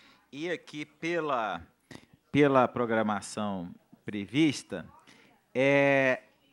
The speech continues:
nós teríamos as fala-, as falas, teremos as falas, ações afirmativas no combate ao racismo institucional e garantias de direitos da juventude negra,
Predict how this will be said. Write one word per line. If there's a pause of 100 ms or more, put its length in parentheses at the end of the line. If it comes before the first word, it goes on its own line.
(220)
nós
teríamos
as
fala-,
as
falas, (120)
teremos
as
falas,
ações
afirmativas
no
combate
ao
racismo
institucional (380)
e
garantias
de
direitos
da
juventude
negra,